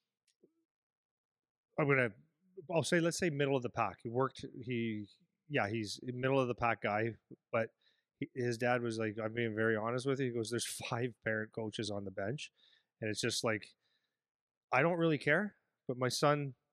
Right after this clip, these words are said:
goes, "Dad, I don't wanna play for these guys anymore." Because it's, it's, uh, it's like, it's the friends, and it's like, those guys get all, like,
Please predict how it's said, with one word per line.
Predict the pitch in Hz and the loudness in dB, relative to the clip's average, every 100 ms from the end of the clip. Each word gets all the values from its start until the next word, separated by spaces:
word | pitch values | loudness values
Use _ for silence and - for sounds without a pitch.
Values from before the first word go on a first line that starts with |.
| _ _ | _ _
goes, | - 123 117 | 0 2 2
"Dad, | 117 151 139 | 2 4 2
I | |
don't | 135 165 165 | 2 0 0
wanna | 160 156 | 0 0
play | - 120 | 0 -2
for | 127 147 | 0 0
these | 123 113 | -2 0
guys | 113 107 | -2 -2
anymore." | 104 101 98 92 - _ _ _ _ _ _ - | -2 -6 -8 -12 -14 _ _ _ _ _ _ -6
Because | - 135 120 | 0 0 2
it's, | 123 - - 143 143 147 | -2 -2 -6 -8 -14 -6
it's, | 131 107 - | -6 -4 -2
uh, | 120 107 101 95 - _ _ _ | 0 0 0 -6 -12 _ _ _
it's | - | -4
like, | 123 113 | -2 -2
it's | 117 - - 156 | -4 -6 -8 -10
the | - 120 | -8 -6
friends, | - 139 147 156 139 | -2 2 2 2 -4
and | 123 120 | -4 -6
it's | 117 135 | -4 -2
like, | 117 - | -2 -2
those | 135 147 | 0 2
guys | 143 139 123 | 2 2 2
get | 127 | 0
all, | 123 120 117 113 | 0 0 0 -2
like, | 107 | -4